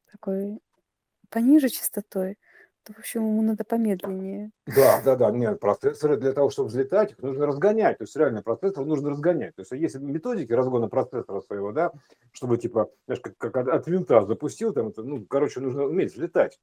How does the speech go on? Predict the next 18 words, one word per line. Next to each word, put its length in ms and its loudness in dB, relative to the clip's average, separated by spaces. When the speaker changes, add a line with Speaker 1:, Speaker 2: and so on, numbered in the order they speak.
Speaker 1:
Мгм. 200 2
Speaker 2:
То 60 -4
есть 80 -10
запускать 400 0
процессор 500 -2
так 200 -6
или 80 -2
иначе. 340 -6
То 60 -10
есть 160 -10
раз-, 180 -4
раскачивать 600 0
его, 80 -14
прокачивать. 580 -2
То 60 -16
есть, 100 -16
да, 360 -2
такое, 320 -4